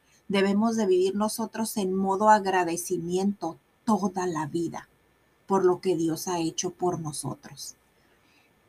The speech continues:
Uno de los puntos importantes que vamos a ver hoy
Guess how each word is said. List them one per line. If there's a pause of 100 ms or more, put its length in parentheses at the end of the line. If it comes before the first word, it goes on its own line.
(680)
Uno
de
los
puntos
importantes
que
vamos
a
ver
hoy